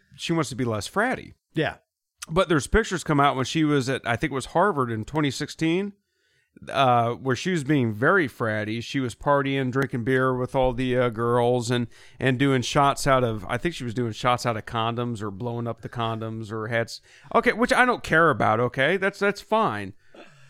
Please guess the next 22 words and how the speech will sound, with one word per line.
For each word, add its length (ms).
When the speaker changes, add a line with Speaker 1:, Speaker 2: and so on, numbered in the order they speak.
Speaker 1:
But 220
don't 160
Speaker 2:
Hey, 60
Speaker 1:
come 100
Speaker 2:
get 100
Speaker 1:
out 120
Speaker 2:
a 20
load 120
Speaker 1:
and, 80
Speaker 2:
of 40
this 180
beer. 460
Speaker 1:
you 140
know, 140
come 180
out 140
and 100
push 200
your 100
base 320
away, 240
yeah. 260